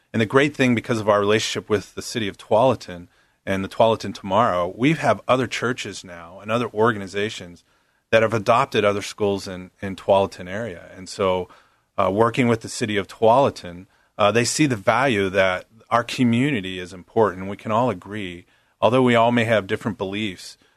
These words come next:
uh, we, we agree we wanna serve our community. And so that's just an awesome thing to see that synergy,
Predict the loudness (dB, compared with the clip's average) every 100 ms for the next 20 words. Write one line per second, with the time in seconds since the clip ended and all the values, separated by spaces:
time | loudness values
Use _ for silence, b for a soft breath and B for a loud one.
0 | _ -6 -4 0 2 2 4 4 4 2
1 | 2 2 2 0 0 -2 0 0 2 0
2 | -4 -12 -12 -10 -10 -12 -8 0 0 0
3 | -2 -2 2 2 0 -8 -8 -8 -8 -12
4 | -10 -4 -4 -4 -8 -10 -12 -14 -18